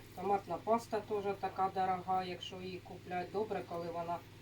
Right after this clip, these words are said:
є своя домашня. Бач.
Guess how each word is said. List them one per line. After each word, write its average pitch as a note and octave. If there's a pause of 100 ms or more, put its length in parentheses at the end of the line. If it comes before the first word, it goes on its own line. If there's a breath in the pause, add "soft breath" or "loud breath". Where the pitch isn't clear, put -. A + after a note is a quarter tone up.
(240)
є F#3+
своя G3
домашня. F#3 (2250)
Бач. E3+